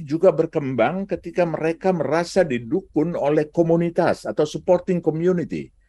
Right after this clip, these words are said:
ya, yang sekaligus menjadi healing community. Nah, kasus-kasus ini menyadarkan kita bahwa, eh, trauma healing seperti itu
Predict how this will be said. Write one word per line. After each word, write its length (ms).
ya, 240
yang 160
sekaligus 640
menjadi 400
healing 320
community. 800
Nah, 80
kasus-kasus 800
ini 160
menyadarkan 640
kita 320
bahwa, 400
eh, 320
trauma 400
healing 560
seperti 560
itu 480